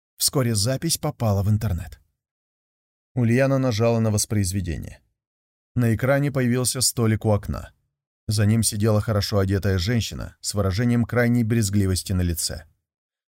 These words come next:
Рядом стоял официант и что-то разглядывал в её тарелке. "Вы его видите?" —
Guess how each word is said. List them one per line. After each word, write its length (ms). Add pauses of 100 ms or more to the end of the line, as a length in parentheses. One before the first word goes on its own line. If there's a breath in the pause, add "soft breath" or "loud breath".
(160)
Рядом 340
стоял 320
официант 540
и 20
что-то 360
разглядывал 640
в 40
её 260
тарелке. 580 (1300)
"Вы 260
его 380
видите?" — 680